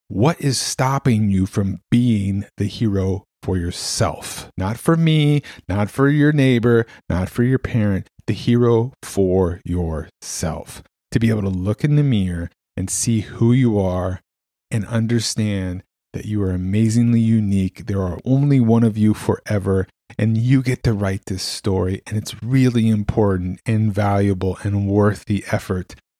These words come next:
to figure that part out. And I just want to encourage you to do that stuff. So turn to your struggles. Figure out what actually got you through there. What was your strength in there? Because there are tons of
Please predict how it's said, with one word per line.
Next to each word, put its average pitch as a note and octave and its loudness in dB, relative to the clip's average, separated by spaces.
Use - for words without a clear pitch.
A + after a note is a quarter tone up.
to - -8
figure G#2+ 0
that F2+ -2
part F2 -2
out. D2 -10
And G#2 0
I G#2+ 0
just G#2+ -2
want A2+ 4
to G#2+ 2
encourage G#2 0
you F#2 2
to F2+ 0
do F#2 0
that E2+ -6
stuff. E2+ -6
So C#3+ 2
turn G3+ 0
to - -4
your B2+ 4
struggles. A#2 -4
Figure G3 2
out E3+ 0
what B2 0
actually C#3+ -4
got C3+ -2
you C3 0
through D#3+ 0
there. F#2 -4
What D3 -2
was C#3 0
your A#2+ 0
strength C3+ -2
in D3+ 2
there? F#2+ -2
Because A#2+ -4
there E3 4
are A#2 -2
tons C#3 2
of G2 -4